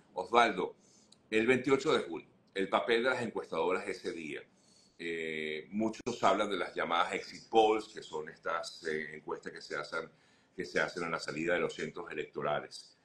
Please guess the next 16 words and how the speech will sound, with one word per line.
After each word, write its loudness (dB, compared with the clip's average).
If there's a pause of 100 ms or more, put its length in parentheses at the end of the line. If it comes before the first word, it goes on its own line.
(240)
Eh, -8
¿cuánta 6
confianza 2
podemos -2
tener 0
nosotros -6
en -4
esos -10
exit -10
polls 0
que -4
puedan 0 (260)
divulgarse 4
por -4
parte -2
de, 0